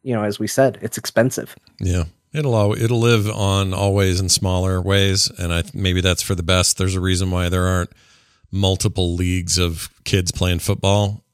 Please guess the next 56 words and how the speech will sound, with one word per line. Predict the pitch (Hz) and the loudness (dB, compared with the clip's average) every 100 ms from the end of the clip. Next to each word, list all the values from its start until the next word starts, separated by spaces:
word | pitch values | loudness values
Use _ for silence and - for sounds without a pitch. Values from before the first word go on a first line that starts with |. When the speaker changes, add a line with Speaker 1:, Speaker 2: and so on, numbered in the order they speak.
| _ | _
Speaker 2:
Um, | 80 78 80 78 80 | -8 -6 -6 -6 -6
it | 82 | -2
stays | - 90 87 80 | 0 2 2 0
in | 80 | 0
high | 87 | 0
school | 85 - 92 90 87 | 0 0 -2 0 -2
and | 85 | -2
it | 80 | -2
stays | - 82 80 78 76 - _ _ _ | -2 0 0 -2 -4 -6 _ _ _
in | - 85 | -4 -2
small | - 87 | 0 0
tournaments. | 82 90 92 98 101 - - - _ - | 0 0 0 0 0 -2 -4 -6 _ -8
If | 80 | -4
it | - | -2
was | 87 80 | 0 0
a | |
huge | 82 95 87 - | 0 0 0 0
thing | 92 | -2
that | 90 | -2
would | 87 | -2
make | 90 87 | -4 -2
billions | 95 92 85 | -2 -2 -2
of | 85 | 0
dollars, | 87 98 87 | 0 0 2
they | 95 | 2
would. | 101 110 80 82 _ _ | 2 2 0 -6 _ _
Instead, | 92 - 92 95 | -2 0 2 0
the, | 90 82 | 0 0
uh, | 87 | 0
the | 87 92 | -2 0
N | 92 | 0
F | 98 120 | 0 0
L, | 95 78 80 | 0 -2 -4
and | 80 | -6
it's | - | -4
all | 85 92 | -2 -2
adults, | 95 98 80 - | 0 0 0 -2
and | 85 78 80 | -4 -4 -4
that's | 82 - | -4 -4
just | 87 | -2
how | 92 92 | 0 2
it | 98 | 2
is. | 101 80 - - - _ | 2 0 -4 -8 -20 _
I | 95 | 0
think | 101 95 - | 0 0 -4
esports | 110 95 - 101 92 | -6 -6 -2 -2 -2
is | 92 | -2
a | 92 | -2
little | 104 104 | -2 0
like | 104 117 - | 0 0 -2
that. | 85 80 | -4 -2
It's | - | -4
like | 92 87 - _ _ _ _ _ _ _ - | -2 -2 -4 _ _ _ _ _ _ _ -4
there's | 92 87 | -2 0
room | 85 101 113 117 113 104 | -2 0 2 2 0 -2
for | - 95 98 95 92 90 | -4 0 2 2 0 -2